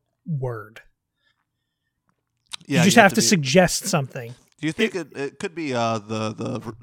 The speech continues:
Speaker 2: rear differential? And it's like
Speaker 1: Probably not, 'cause the problem is clearly in the front.
Speaker 2: Yeah.
Speaker 1: But you
Speaker 2: Definitely
Speaker 1: mentioned
Speaker 2: a
Speaker 1: a car
Speaker 2: flat
Speaker 1: part, so
Speaker 2: tire.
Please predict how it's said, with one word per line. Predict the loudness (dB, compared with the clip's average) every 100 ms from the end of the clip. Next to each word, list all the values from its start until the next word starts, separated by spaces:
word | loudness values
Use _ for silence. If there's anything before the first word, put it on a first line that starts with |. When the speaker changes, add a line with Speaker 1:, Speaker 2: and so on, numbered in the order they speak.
| -18
Speaker 2:
rear | -10 -6 -6
differential? | -6 -8 -8 -8 -8 -8 -12 -12 _ _ _
And | -20
it's | -16 -14
like | -14 -16 _ _ -4
Speaker 1:
Probably | 0 2 4 6
not, | 6 4
'cause | 0 0
the | -2
problem | 2 4 4
is | 2
clearly | 0 0 2 2
in | 0
the | -2
front. | -2 -2 -2 _ _ _ _
Speaker 2:
Yeah. | -10 4
Speaker 1:
But | 6 6 2 _ _ _ _
you | 0 2 4
Speaker 2:
Definitely | 4
Speaker 1:
mentioned | 4 4
Speaker 2:
a | 2
Speaker 1:
a |
car | 6 4
Speaker 2:
flat | 6
Speaker 1:
part, | 2
so |
Speaker 2:
tire. | 2